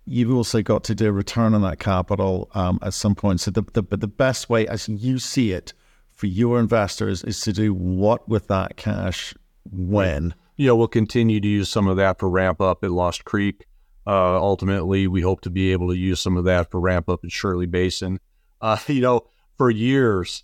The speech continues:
Speaker 2: we got virtually no return on that capital as it sat in the bank. But now with interest rates being what they are, and we're in a very secure bank, uh, we're actually <laughs> beginning to see some return from that money, which is kind of nice.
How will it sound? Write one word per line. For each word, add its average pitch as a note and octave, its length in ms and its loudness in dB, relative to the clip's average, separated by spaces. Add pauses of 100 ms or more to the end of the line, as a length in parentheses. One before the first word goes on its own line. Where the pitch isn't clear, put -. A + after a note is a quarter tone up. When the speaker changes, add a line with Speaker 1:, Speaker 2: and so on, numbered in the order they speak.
(120)
Speaker 2:
we A2 280 -2
got G#2+ 300 2
virtually G#2 440 0
no A2 180 4
return G#2 520 0
on F#2+ 200 2
that F#2 220 -2
capital F#2+ 540 2
as F2+ 140 2
it F#2 80 -4
sat G2 320 0
in F#2+ 100 0
the F2 80 -4
bank. G2 360 0 (100)
But F#2+ 160 -2 (300)
now A2 220 4
with G2 160 -2
interest G#2+ 360 -2
rates G2+ 260 0
being G#2 340 2
what G2+ 180 -2
they F#2 160 0
are, G2 280 2
and F#2 120 -2
we're G2 120 2
in F#2+ 60 -2
a F2 60 -2
very F#2+ 240 0
secure F#2 420 -4
bank, G2+ 440 -2 (380)
uh, G2+ 120 -2
we're G2 120 2
actually A2+ 320 0
<laughs> G2+ 80 -6
beginning A2+ 320 -2
to G2+ 100 -4
see A#2 180 0
some G#2+ 240 -2
return A2+ 440 0
from G#2 180 -2
that G2 180 0
money, G#2+ 260 -2
which G2 180 -4
is G#2+ 120 -4
kind A2+ 180 0
of F#2+ 80 -4
nice. F#2 460 0